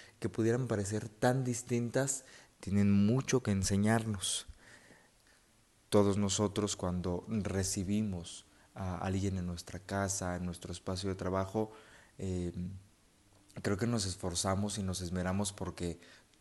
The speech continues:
todas aquellas condiciones sean buenas, sean perfectas y aquel que llega se sienta verdaderamente acogido,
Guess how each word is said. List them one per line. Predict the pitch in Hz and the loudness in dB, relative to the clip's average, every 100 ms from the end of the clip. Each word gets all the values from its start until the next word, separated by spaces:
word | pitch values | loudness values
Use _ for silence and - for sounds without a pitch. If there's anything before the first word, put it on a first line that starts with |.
| _ | _
todas | - 101 117 107 | -6 -2 -2 -2
aquellas | 92 107 110 | 0 0 0
condiciones | - 95 98 104 104 110 | 0 -2 0 0 0 0
sean | - 107 104 | 2 2 2
buenas, | 104 110 101 - - - - | 2 2 0 -2 -8 -16 -6
sean | 110 101 | -2 0
perfectas | 98 110 113 - - 117 - | 0 2 0 0 0 2 2
y | 117 101 | 2 0
aquel | 98 120 | 0 -2
que | - 120 | 2 4
llega | 117 117 135 | 4 4 0
se | 107 | 0
sienta | 92 92 101 110 131 120 95 | 0 0 0 2 2 2 -2
verdaderamente | 98 95 92 101 110 104 104 | -2 0 2 2 0 0 0
acogido, | 107 87 - 101 110 117 | -2 -4 0 2 4 2